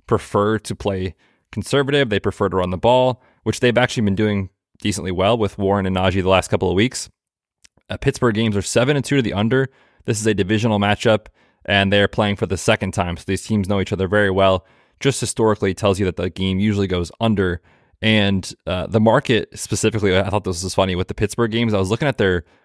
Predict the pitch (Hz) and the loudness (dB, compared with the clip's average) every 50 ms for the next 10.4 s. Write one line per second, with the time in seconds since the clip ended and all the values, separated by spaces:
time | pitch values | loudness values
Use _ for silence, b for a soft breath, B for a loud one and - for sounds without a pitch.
0 | _ _ - - 104 - - - 117 113 104 117 107 95 90 - - 95 98 104 | _ _ -4 -4 -4 -2 0 2 2 2 2 0 -2 -2 -2 -2 0 0 2 4
1 | 113 110 98 - - 107 95 92 92 87 - 92 90 82 90 95 101 107 - - | 4 2 2 0 0 0 2 2 2 0 -2 -4 0 2 0 2 2 0 -2 0
2 | 135 139 151 156 147 b b b b b b b b b - 107 104 101 95 90 | 0 2 2 0 -2 b b b b b b b b b 0 2 2 4 2 2
3 | 85 85 85 90 - _ _ - 117 139 147 170 151 110 117 110 92 82 - - | -2 -4 -6 -10 -18 _ _ 0 0 2 2 2 2 2 2 0 0 -2 -4 -2
4 | - 110 104 104 98 98 92 - - 95 90 85 - 101 92 92 - 101 95 85 | 0 2 2 4 2 2 0 0 0 -2 -2 -2 -4 -4 -6 -4 -2 -4 -4 -4
5 | _ - - - - 120 107 95 - 107 110 127 143 - 151 131 135 135 - - | _ -10 -10 -6 -2 -2 0 0 2 0 0 0 0 0 -2 0 -2 -2 -4 -2
6 | 120 120 120 117 - - - _ _ _ _ _ _ - 92 98 90 - - 123 | -2 -2 -2 -2 -4 -8 -16 _ _ _ _ _ _ -6 -4 -4 -2 2 4 4
7 | 123 117 107 - 110 107 101 90 80 101 92 85 85 - - 107 101 101 95 - | 4 4 2 2 0 0 0 0 0 2 2 0 0 -2 -2 0 2 2 0 -2
8 | - _ _ _ _ _ _ _ _ _ _ _ _ _ _ - 104 120 135 160 | -4 _ _ _ _ _ _ _ _ _ _ _ _ _ _ -4 0 2 2 4
9 | 165 151 - - - 139 120 110 98 95 - - - _ _ _ - 101 107 110 | 2 2 0 0 -2 0 0 0 0 -4 -8 -18 -20 _ _ _ -4 2 2 2
10 | 110 123 117 - - 113 104 | 2 2 -2 -4 -4 -4 -6